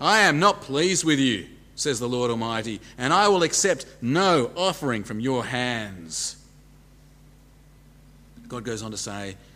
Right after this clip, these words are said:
he says, "I am a great king, and the whole world is going to worship me. Eh, th-, the day is coming when everybody in the entire world will acknowledge that I am a magnificent king, and yet you, Israel, my so-called people, think you can give me your dregs,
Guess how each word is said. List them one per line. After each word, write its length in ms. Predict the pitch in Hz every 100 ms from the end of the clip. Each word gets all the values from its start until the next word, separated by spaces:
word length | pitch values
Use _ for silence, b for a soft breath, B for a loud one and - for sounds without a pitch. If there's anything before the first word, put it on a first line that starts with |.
| b
he 60 | -
says, 180 | 139 127 170
"I 260 | 226 247
am 280 | - 131 127
a 100 | 117
great 460 | 110 156 202 202 -
king, 400 | 220 214 143 110 B
and 180 | 175 160
the 60 | 156
whole 460 | 156 285 285 214
world 480 | 156 175 285 302 262
is 100 | 185
going 220 | 190 170
to 80 | 151
worship 440 | 135 196 202 175 147
me. 280 | 135 135 131 B -
Eh, 180 | 285 269
th-, 180 | 262 196
the 120 | 233
day 240 | 240 294 277
is 100 | -
coming 300 | 240 220 196
when 160 | 175 B B - -
everybody 640 | 320 285 233 226 196 175
in 60 | 175
the 100 | 175
entire 420 | 170 262 247 220
world 240 | 208 208
will 140 | 175 165
acknowledge 480 | 156 220 226 175
that 120 | 190 202
I 160 | 220
am 80 | 202
a 60 | 170
magnificent 720 | 160 160 226 262 226 185 -
king, 320 | 185 170 170 B
and 180 | 175 175
yet 260 | 214 214 214
you, 400 | 208 294 226 226
Israel, 520 | 247 220 170 160 185
my 160 | 180 165
so-called 560 | - 226 - 208 165
people, 400 | 233 240 160 170 B
think 300 | - 233 202
you 140 | 202 240
can 160 | 247
give 180 | 165 165
me 140 | 151 151
your 260 | 143 147
dregs, 540 | 117 127 120 110 107